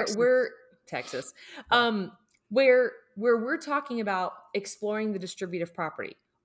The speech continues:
Speaker 2: or e-, something broader that focuses the kids on what we're doing today without,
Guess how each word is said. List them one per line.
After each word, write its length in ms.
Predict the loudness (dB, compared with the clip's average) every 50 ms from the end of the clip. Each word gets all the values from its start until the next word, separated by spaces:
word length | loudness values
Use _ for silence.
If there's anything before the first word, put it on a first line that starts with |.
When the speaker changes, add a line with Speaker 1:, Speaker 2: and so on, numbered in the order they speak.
| _
Speaker 2:
or 640 | -4 -2 0 0 0 2 2 2 2 2 0 -2 -2 -4 -8
e-, 120 | -12 -10 -8
something 420 | -6 -4 -4 -4 -2 -2 -4 -4
broader 760 | -4 -4 -4 -4 -2 -2 -4 -4 -6 -4 -4 -4 -4 -6 -6 -6
that 300 | -4 -4 -4 -4 -4 -4
focuses 500 | -2 -2 -2 -2 -4 -8 -8 -8 -10 -10
the 120 | -8 -8 -8
kids 320 | -6 -6 -6 -6 -6 -8
on 420 | -8 -8 -8 -8 -8 -10 -12 -8 -4
what 300 | -2 -2 -2 -2 -4 -4
we're 160 | -4 -4 -4
doing 400 | -4 -4 -4 -4 -4 -4 -6 -6
today 420 | -6 -6 -6 -4 -4 -4 -4 -4
without, 440 | -4 -6 -4 -2 -2 0 0 0 -2